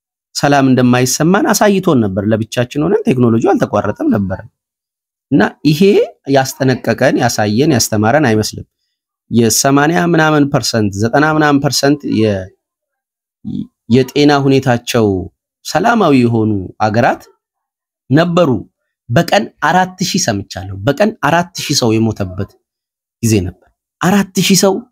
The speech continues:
አይተን አናቅም በአይነ-፣ በአይናችን። ምናልባት ይሄ ትልቁ ታላቁ ሩጫ ምናምን ላይ አራት ሺህ ሰው በቀን ገሎ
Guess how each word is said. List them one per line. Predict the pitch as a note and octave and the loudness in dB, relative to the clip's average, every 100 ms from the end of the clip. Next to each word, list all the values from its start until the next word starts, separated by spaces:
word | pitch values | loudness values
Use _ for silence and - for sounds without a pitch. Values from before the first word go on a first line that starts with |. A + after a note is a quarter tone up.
| _ _ _ _ - | _ _ _ _ -2
አይተን | F3+ G#3 G3+ | 0 2 2
አናቅም | E3 C#3 B2+ A2 | 2 2 0 -2
በአይነ-፣ | G#2 G#2 G2 G2 - | -2 -2 -4 -6 -6
በአይናችን። | G#2+ G#2+ G2 F2+ - _ - | -2 -2 -4 -10 -16 _ 0
ምናልባት | D3+ D3+ D3+ D3 | 2 2 2 0
ይሄ | C#3 C3 | -2 -4
ትልቁ | B2 A#2+ A#2+ A#2+ A#2 G2+ - _ | -2 -2 -2 -4 -8 -8 -14 _
ታላቁ | _ A#2+ B2+ B2+ | _ 0 0 2
ሩጫ | C3 G#2 A2+ | -2 -2 -2
ምናምን | G#2 G2+ F#2+ F#2 | 0 -2 -4 -6
ላይ | F#2+ - _ _ _ _ - _ _ | -10 -16 _ _ _ _ -20 _ _
አራት | D#3 F#3+ G3+ | -2 0 0
ሺህ | F#3+ F3 E3+ | -4 -2 -2
ሰው | D#3+ - _ _ _ _ _ _ - | -4 -6 _ _ _ _ _ _ -4
በቀን | D3 F3+ D3+ | -2 2 2
ገሎ | C3 B2 | 2 2